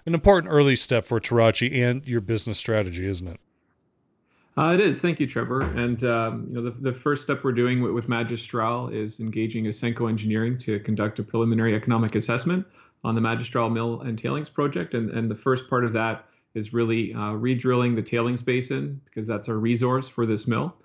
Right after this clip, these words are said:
Speaker 2: Um, the historic estimates date back about ten years now, and they're out of date. So we've just mobilized an auger rig this week, and that's gonna be firing up in a couple of days to do some infill drilling, uh, and some confirmation drilling of some of the old drill holes done there.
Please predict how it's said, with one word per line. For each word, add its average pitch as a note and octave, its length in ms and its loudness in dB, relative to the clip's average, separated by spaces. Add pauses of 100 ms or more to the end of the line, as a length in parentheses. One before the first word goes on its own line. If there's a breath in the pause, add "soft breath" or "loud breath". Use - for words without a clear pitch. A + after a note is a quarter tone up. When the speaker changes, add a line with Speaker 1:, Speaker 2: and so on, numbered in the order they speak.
(320 soft breath)
Speaker 2:
Um, A#2 300 -2
the A2 80 -2
historic A#2+ 400 2
estimates A#2 380 -2
date A2 200 -2
back G#2 240 -4
about G2 240 -6
ten G#2+ 220 -4
years G#2 260 -4
now, G#2 220 -2
and G#2+ 80 -2
they're G#2 140 -2
out G2+ 100 -4
of A2+ 80 -8
date. E3+ 260 0
So A#2 300 0 (280 loud breath)
we've A2+ 120 -4
just A#2+ 180 -4
mobilized A#2 560 0
an G#2+ 120 -4
auger B2+ 280 0
rig C3 180 2
this A#2 220 -4
week, C3+ 220 0
and B2 80 -2
that's A#2 160 -2
gonna B2 160 -2
be A2+ 120 -4
firing A#2 380 0
up A#2 160 -4
in A#2 80 -2
a A2+ 40 -4
couple A#2 260 -4
of A2 60 -4
days A2+ 340 0 (320)
to D#3 100 -12
do E3+ 120 0
some D3 220 -2
infill C#3 440 2
drilling, C#3 540 0
uh, A2+ 240 -4
and A2+ 120 -8
some B2 120 -10
confirmation A#2+ 580 -2
drilling A2+ 320 0
of A2 80 -6
some A#2 160 -2
of A2 60 -2
the A2 100 0
old A2 220 0
drill G#2+ 140 0
holes G#2+ 200 -4
done G#2+ 180 0
there. A2 280 0